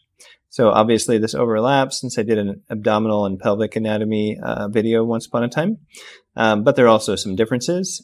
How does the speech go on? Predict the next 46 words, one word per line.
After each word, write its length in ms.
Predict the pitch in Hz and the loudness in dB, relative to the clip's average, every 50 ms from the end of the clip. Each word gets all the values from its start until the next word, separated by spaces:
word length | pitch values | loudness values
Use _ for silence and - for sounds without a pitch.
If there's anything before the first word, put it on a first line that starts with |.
| _ - | _ 0
and 360 | 202 214 180 120 104 104 117 120 | 2 2 2 2 2 0 -2 0
repetition 520 | 120 117 104 - - - 120 - - - 98 | 0 0 0 0 -4 -8 -10 -8 -8 -8 -8
is 140 | 95 95 101 | -6 -6 -4
really 200 | 98 87 87 87 | -4 -4 -4 -2
good. 340 | - 147 - - - - - _ | -2 -2 -2 -4 -6 -12 -16 _
That's 200 | - - - - | -12 -10 -10 -4
pretty 180 | - - 110 104 | -2 0 0 2
much 200 | 104 104 - - | 0 0 -2 -2
how 100 | - 110 | -4 -4
you 140 | 98 98 110 | -2 -2 0
learn, 220 | 139 139 123 107 | 2 2 2 2
is 260 | 107 107 104 - - _ _ _ _ _ _ | 0 -2 -4 -6 -10 _ _ _ _ _ _
getting 200 | - 123 117 107 | 0 0 2 2
more 140 | 101 101 98 | 2 2 0
practice, 640 | 98 - - 113 110 - - 123 117 113 - - - | 0 0 0 0 0 -2 -4 -8 -8 -6 -8 -12 -12
just 220 | - 104 - - | -12 -12 -12 -8
kinda 160 | - 117 101 98 | -6 -6 -4 -2
using 300 | 101 104 104 104 98 98 | 0 0 0 0 0 0
the 80 | 98 | 0
words 320 | 98 101 101 101 92 - - | 2 2 0 0 -2 -4 -4
more, 160 | 98 95 98 | -2 0 0
and 120 | 98 95 | 0 -2
then 100 | 95 95 | -2 -2
you'll 120 | 95 95 95 | -2 -2 -2
remember 320 | 98 104 127 147 143 113 | -2 -2 -2 -2 -2 -2
them. 260 | 95 95 101 - - _ _ _ _ - - - - - - _ _ _ - | -4 -4 -6 -8 -10 _ _ _ _ -20 -20 -20 -20 -20 -20 _ _ _ 0
All 100 | 110 104 | 2 4
right, 220 | 95 90 - - _ - | 4 2 0 -4 _ -14
so 520 | - - 123 113 104 104 104 104 104 - - | -4 2 4 6 6 6 6 4 2 0 -4
I'm 80 | 123 123 | -2 0
gonna 140 | 127 127 123 | 0 0 0
say 200 | - - 131 127 | 0 0 0 0
each 200 | 131 127 - - | 0 0 0 0
one 160 | 135 123 117 | 0 0 2
in 80 | 107 117 | 0 0
English, 480 | 127 131 139 147 165 175 165 - - | -2 -2 0 0 0 -2 -2 -6 -10
and 180 | 113 123 117 107 | -6 -4 -2 0
then 140 | 104 104 113 | 0 0 -2
I'll 80 | 123 | -2
say 180 | - - 120 120 | -2 -2 -2 -2
it 80 | - | -2
in 80 | - 147 | -2 -6
Spanish 480 | 147 - - - 104 92 98 110 - - | -6 -6 -4 -2 -2 -2 -2 -4 -4 -6
a 60 | - | -6
couple 260 | - 101 - - 95 | -6 -6 -4 -4 -6
times. 580 | - - 92 95 135 185 208 202 - - - | -6 -6 -6 -6 -4 -6 -6 -8 -10 -14 -16